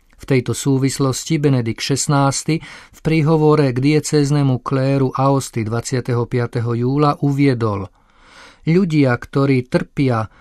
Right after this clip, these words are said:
ktorí niekedy cítia, že ich ľudské práva sa málo rešpektujú, dokonca sa cítia byť opovrhovaní, často žijú v situácii,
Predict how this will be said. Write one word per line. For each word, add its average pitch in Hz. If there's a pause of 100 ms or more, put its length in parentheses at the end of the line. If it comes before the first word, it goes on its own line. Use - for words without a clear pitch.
(200)
ktorí 151
niekedy 160
cítia, 143 (160)
že 143 (100)
ich 123
ľudské 151
práva 139
sa 131
málo 131
rešpektujú, 151 (240)
dokonca 143
sa 127
cítia 151
byť 120
opovrhovaní, 139 (380)
často 165
žijú 131
v -
situácii, 143